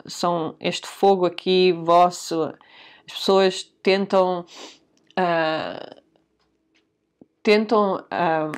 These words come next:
se pendurar em vocês, basicamente, OK? Por isso o que tá aqui é que, sim, veem vocês como um, um, um apoio, como alguém que podem, ah,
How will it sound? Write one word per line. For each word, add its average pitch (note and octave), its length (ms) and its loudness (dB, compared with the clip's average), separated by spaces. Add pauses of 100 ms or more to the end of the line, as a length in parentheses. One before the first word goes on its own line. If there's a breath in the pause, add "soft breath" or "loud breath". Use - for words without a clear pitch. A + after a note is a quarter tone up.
(420)
se - 140 -18
pendurar F3 680 8
em E3+ 140 -2
vocês, D3+ 640 0
basicamente, D#3 920 -2
OK? E3+ 480 -2 (800 loud breath)
Por F#3+ 120 -4
isso F#3 300 0
o F#3 40 -4
que - 60 -10
tá F3+ 200 8
aqui F#3 320 2
é F#3 80 4
que, F#3 240 -2
sim, G3+ 280 0
veem F#3 300 4
vocês F#3 380 0
como F#3+ 340 0
um, F3+ 260 -8
um, E3 320 -4 (120)
um F3+ 80 2
apoio, F3 500 2
como F3 640 -2
alguém F3 380 0
que - 80 -12
podem, F3+ 640 6 (160)
ah, D3+ 520 -2